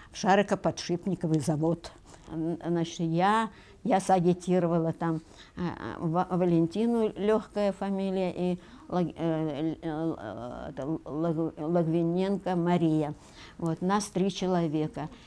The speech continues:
И вы знаете, вот из Дьяконовки в этот, э, Нейгусенбах тридцать километров.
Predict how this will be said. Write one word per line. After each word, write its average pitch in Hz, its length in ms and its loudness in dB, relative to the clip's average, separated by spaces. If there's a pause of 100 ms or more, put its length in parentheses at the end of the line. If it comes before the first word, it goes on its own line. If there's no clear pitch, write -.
(160)
И - 40 -8
вы 185 160 2
знаете, 233 420 0
вот 180 160 0
из 175 120 2
Дьяконовки 180 1000 0 (440)
в 165 120 -2
этот, 185 360 4
э, 170 500 4
Нейгусенбах 175 960 2 (480)
тридцать 196 500 0
километров. 190 720 0